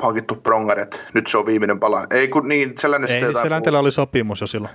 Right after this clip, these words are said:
Speaker 1: Oli, oli, oli, oli, mutta se, että kun Pronger tuli, niin sellainen sanoi, että nyt on viimeinen palanen tätä joukkuetta valmis,
Speaker 2: Niin.
Speaker 1: nyt me voidaan voittaa.
Speaker 2: Mm, niin, niin. Ja siis onhan ne käynyt Detroitille häviämässä siellä konferenssifinaalissa vuotta aikaisemmin.
Speaker 1: Mm.
Speaker 2: Mut joo, tota,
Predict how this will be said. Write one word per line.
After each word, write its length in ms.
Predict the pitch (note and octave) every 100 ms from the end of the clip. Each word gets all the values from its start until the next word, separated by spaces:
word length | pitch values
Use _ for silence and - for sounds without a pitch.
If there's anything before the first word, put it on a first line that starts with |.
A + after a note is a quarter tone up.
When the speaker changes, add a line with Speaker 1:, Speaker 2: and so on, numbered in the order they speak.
| -
Speaker 1:
Oli, 220 | - E3 E3
oli, 200 | D3 A2+
oli, 200 | C#3 C#3
oli, 160 | C3 B2+
mutta 240 | A2+ B2+
se, 120 | B2+
että 160 | B2 B2+
kun 160 | C3
Pronger 340 | B2 C#3 C3 A2+
tuli, 260 | - A#2+
niin 100 | A2
sellainen 320 | G#2+ B2 A2+ A2
sanoi, 220 | A#2 G#2+
että 160 | G#2+
nyt 140 | - A2
on 60 |
viimeinen 320 | A2 A2 G#2+ G#2
palanen 320 | G#2+ G2 G2
tätä 200 | G#2+ G#2
joukkuetta 420 | G2+ - - A2+
valmis, 300 | G#2+ G#2 A#2+
Speaker 2:
Niin. 160 | A#2+ A#2
Speaker 1:
nyt 100 | G#2+
me 100 | G2+
voidaan 240 | G2+ G#2
voittaa. 460 | G#2 G#2+ - G2 - -
Speaker 2:
Mm, 280 | A#2 A#2+ -
niin, 260 | B2 C#3+ C#3+
niin. 180 | A#2
Ja 120 | A#2+ A2
siis 140 | A#2+
onhan 180 | B2 B2+
ne 60 |
käynyt 260 | B2 A#2+ A#2+
Detroitille 420 | A#2 - A2+ A2
häviämässä 420 | G#2+ G#2+ G#2 -
siellä 240 | A2 G#2+ G#2 _ - - - - -
konferenssifinaalissa 880 | A#2 A2+ A#2 A#2 A2 G#2+ G#2 -
vuotta 280 | G#2 - F#2+
aikaisemmin. 420 | G2 G#2 A2 A2 - -
Speaker 1:
Mm. 180 | A#2+ G#2+ - - - _
Speaker 2:
Mut 160 | D#3 -
joo, 260 | G#3 C3 - - -
tota, 480 | D3+ - D#3+ D3